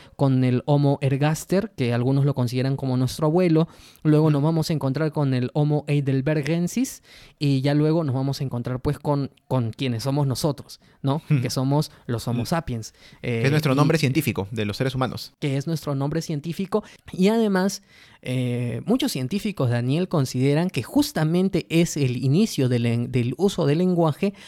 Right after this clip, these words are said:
Speaker 1: lo que va a hacer la diferencia principal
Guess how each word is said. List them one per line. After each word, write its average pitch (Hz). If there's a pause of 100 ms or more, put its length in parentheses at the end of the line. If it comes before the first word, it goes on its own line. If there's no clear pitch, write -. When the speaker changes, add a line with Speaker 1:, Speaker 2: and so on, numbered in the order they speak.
(140)
Speaker 1:
lo 143
que 131
va 143
a 143
hacer 151
la 135
diferencia 160
principal 165